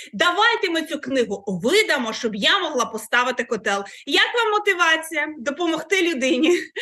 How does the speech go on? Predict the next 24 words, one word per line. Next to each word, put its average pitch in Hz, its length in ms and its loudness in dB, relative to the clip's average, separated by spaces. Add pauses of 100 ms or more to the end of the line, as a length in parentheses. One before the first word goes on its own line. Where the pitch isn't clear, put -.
(300)
І 302 120 2
я 339 120 4 (160)
зрозуміла, 349 580 -4
що 339 160 -6
це 311 160 -8
просто 311 560 -2
мій 311 400 0
обов'язок, 320 1040 -2
тому 285 280 -4
що 277 240 0
мій 277 400 0 (160)
комерційний 320 640 -2
проект 285 520 0 (340)
онлайн-навчання 330 1160 0
підприємців, 247 920 -4
який 262 260 -4
називається 285 580 -4
«Продажі 269 480 -2
в 330 100 -16
кайф», 277 260 0 (320)
був 302 180 -6 (140)
першим 330 600 2
українським 277 920 -2
проектом, 240 680 0